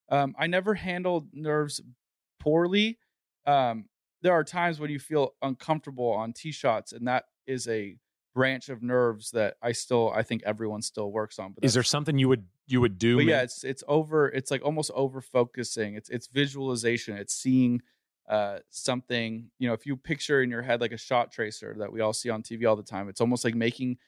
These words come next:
Speaker 1: if you're having a hard time seeing it, make that color brighter and brighter and thicker and bolder, and just oversee yourself hitting that shot before you, before you step into it. But, um,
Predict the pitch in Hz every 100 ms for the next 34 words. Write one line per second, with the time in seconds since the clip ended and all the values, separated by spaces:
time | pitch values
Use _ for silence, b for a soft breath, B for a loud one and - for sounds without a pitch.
0 | _ - 117 127 135 127 113 127 127 127
1 | 117 - 127 113 110 120 127 131 - 131
2 | 123 120 117 113 123 120 113 110 104 117
3 | 117 110 110 - 123 - 110 104 104 120
4 | 120 104 101 113 - _ _ - 143 139
5 | 143 - - 135 127 120 - 113 107 _
6 | _ _ 131 120 113 104 - 117 - 110
7 | 113 110 104 104 _ _ - 113 127 123
8 | - 110 120 117 113 101 - _ _ -
9 | 139 - 131 117 113 107